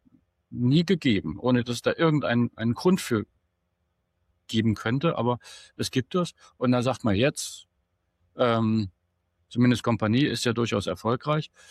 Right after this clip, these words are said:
äh, könnte Signalwirkung haben. Ja, klar. Hätt's aber eigentlich gar nicht gebraucht.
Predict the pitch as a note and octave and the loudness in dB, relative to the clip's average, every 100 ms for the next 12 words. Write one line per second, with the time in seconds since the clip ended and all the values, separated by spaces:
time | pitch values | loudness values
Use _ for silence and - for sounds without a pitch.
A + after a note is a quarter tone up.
0 | _ - B2+ - B2 D3 C3+ B2 A#2+ A2 | _ -4 -4 0 0 2 0 0 2 2
1 | G2+ G2+ F#2+ F#2 F2 E2 D#2 E2 F#2 A2 | 2 0 -2 -2 0 -2 -2 0 0 0
2 | E2 D2 _ _ _ A2 A#2 G2+ E2 - | -2 -6 _ _ _ -6 -2 -2 -6 -16
3 | _ _ _ _ _ _ A#2 - G#2 E2 | _ _ _ _ _ _ -8 -4 0 0
4 | A2 G#2+ A2+ A2 A2+ A2 - F#2 E2 - | 0 -2 -2 -2 -4 -12 -4 -2 -2 -6